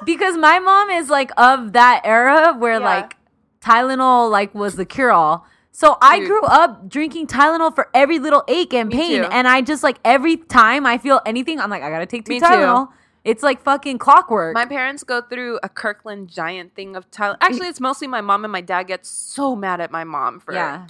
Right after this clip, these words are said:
Speaker 2: taking that much Tylenol, especially 'cause she does take it with champagne.
Speaker 1: My mom too, and me too, and it makes me mad 'cause, like, I can't even have, like, an ounce of a headache before I'm, like,
Speaker 2: Yeah.
Speaker 1: going for Tylenol.
Speaker 2: Yeah.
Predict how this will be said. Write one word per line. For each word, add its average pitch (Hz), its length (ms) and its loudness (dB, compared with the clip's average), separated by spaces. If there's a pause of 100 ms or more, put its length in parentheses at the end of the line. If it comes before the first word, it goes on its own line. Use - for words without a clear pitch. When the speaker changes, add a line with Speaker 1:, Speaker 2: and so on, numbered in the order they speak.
(140)
Speaker 2:
taking 185 340 -14
that 156 140 -4
much 147 200 -14
Tylenol, 160 320 -6
especially 220 320 -10
'cause 202 160 -14
she - 100 -20
does 175 320 -6
take 180 160 -14
it 175 60 -10
with 170 160 -14
champagne. 151 460 -14
Speaker 1:
My 214 160 -2
mom 330 280 -4
too, 403 260 -4
and 226 180 -6
me 285 180 -8
too, 392 360 -2
and 233 140 -6
it 240 80 -10
makes 254 240 -12
me 320 100 -10
mad 277 380 -4
'cause, 247 140 -10
like, 226 220 -2
I 269 120 2
can't 403 260 -8
even 381 160 -10
have, 339 260 -2
like, 269 200 -10
an 202 80 -8 (100)
ounce 247 280 -2
of 208 100 -6
a 190 80 -6
headache 196 380 -8
before 208 340 -4
I'm, 202 220 -2
like, 170 180 -12
Speaker 2:
Yeah. 180 180 -4
Speaker 1:
going 208 140 -4
for 262 140 -12
Tylenol. 151 560 -8
Speaker 2:
Yeah. 165 300 -8